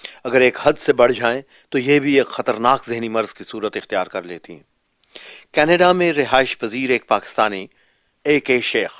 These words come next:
इन साहब को कैमरे के सामने बैठकर अपनी वीडियोज़ बनाने का शौक़ है। इन वीडियोज़ का मवाद मज़हक़ा खेज़ हद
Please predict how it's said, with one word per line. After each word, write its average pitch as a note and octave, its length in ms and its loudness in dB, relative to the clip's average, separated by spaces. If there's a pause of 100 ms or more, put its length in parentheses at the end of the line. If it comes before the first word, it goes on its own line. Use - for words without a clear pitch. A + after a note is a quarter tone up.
(840)
इन D3+ 140 -4
साहब D3+ 280 0
को D#3 200 2 (240)
कैमरे C#3+ 280 2
के C#3+ 100 -8
सामने B2+ 280 -2
बैठकर A#2+ 340 0
अपनी A#2 220 -6
वीडियोज़ A#2 380 -6
बनाने F#2 320 -6
का F2 100 -14
शौक़ - 300 -10
है। - 100 -20 (1300)
इन F#3+ 200 -2
वीडियोज़ D#3 420 2
का - 120 2
मवाद A#2+ 460 4 (140)
मज़हक़ा C#3+ 380 0
खेज़ E3 360 2
हद A#2+ 120 -8